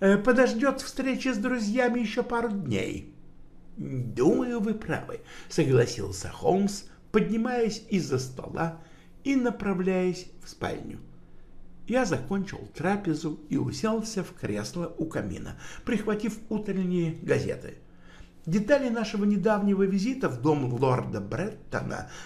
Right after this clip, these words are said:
в графстве Суррей осветили лишь на одной из внутренних полос, не вдаваясь в подробности.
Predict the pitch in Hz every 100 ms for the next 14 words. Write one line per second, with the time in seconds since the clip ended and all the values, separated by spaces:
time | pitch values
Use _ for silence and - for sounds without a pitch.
0 | - 160 156 160 131 - - - 113 -
1 | 123 190 202 - - - 202 202 233 -
2 | 294 269 233 196 196 220 247 220 - 196
3 | 208 202 180 233 233 233 220 202 - -
4 | - - 143 135 139 214 - 190 175 170
5 | - - 135 101 - - - - - -
6 | 226 240 185 175 185 175 160 - 123 123
7 | 95 - - - -